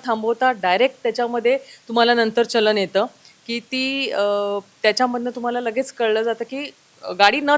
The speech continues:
थांबवता, म्हणजे एखाद्याची गाडी चालू आहे ती न थांबवता त्याच्यावरची कारवाई केली जाते. तर याच, या एचएसआरपीमुळे जी काही नंबर प्लेट वगैरे जे नंबर्स आहेत ते कॅप्चर करणंही, अ, सोपं राहणार आहे.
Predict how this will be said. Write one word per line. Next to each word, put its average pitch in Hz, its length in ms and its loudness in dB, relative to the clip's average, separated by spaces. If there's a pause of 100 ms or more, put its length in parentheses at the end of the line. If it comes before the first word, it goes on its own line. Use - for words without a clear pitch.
थांबवता, 220 340 0
म्हणजे 185 180 -2
एखाद्याची 214 400 -6
गाडी 208 220 -4
चालू 202 300 -2
आहे 233 100 -4
ती 247 140 -8
न 226 100 -2 (140)
थांबवता 240 360 0
त्याच्यावरची 240 480 -2
कारवाई 196 360 4
केली 170 260 -2
जाते. 156 300 -4 (460)
तर 233 80 -4
याच, 262 720 -2
या 196 480 0
एचएसआरपीमुळे 247 920 -2 (340)
जी 240 100 -2
काही 294 140 -2
नंबर 240 340 2
प्लेट 240 280 0
वगैरे 226 240 0
जे 240 100 0
नंबर्स 226 440 2
आहेत 185 200 2 (120)
ते 247 40 -2
कॅप्चर 240 440 2
करणंही, 240 520 -2
अ, 180 300 -2
सोपं 208 320 2
राहणार 170 300 0
आहे. 202 100 0